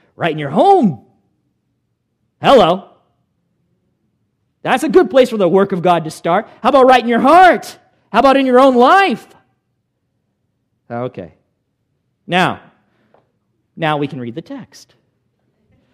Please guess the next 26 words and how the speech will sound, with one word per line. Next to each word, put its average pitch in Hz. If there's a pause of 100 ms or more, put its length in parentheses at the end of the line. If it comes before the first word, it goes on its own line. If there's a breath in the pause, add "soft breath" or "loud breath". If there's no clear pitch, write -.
(480)
Romans 208
chapter -
six, -
and 208
we're 247
gonna 339
read 277
all 240
the 277
way 262
through -
one 220
through 220
fourteen, 185
and 143
we're 160
gonna 196
probably 208
do 196
that 190
every 180
time 190
because 160
it's 165
a -
unit. 214